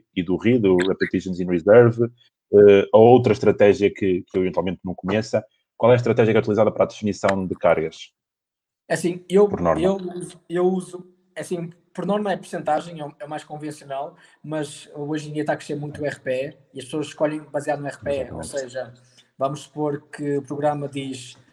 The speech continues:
Speaker 2: ah, um set de, de dez repetições no agachamento é R P E oito. Ah, tu não sabes o peso, tu vais aquecendo e vais vendo, ok, qual é que seria uma carga que eu iria fazer para doze repetições máximas?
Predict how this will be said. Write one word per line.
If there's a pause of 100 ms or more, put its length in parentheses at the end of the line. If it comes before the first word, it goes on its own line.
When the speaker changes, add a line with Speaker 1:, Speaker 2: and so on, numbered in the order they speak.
(300)
Speaker 2:
ah,
um
set
de,
de
dez
repetições
no
agachamento (160)
é
R
P
E
oito. (520)
Ah,
tu
não
sabes
o
peso,
tu
vais
aquecendo (320)
e
vais
vendo,
ok,
qual
é
que
seria
uma
carga
que
eu
iria
fazer
para
doze
repetições
máximas?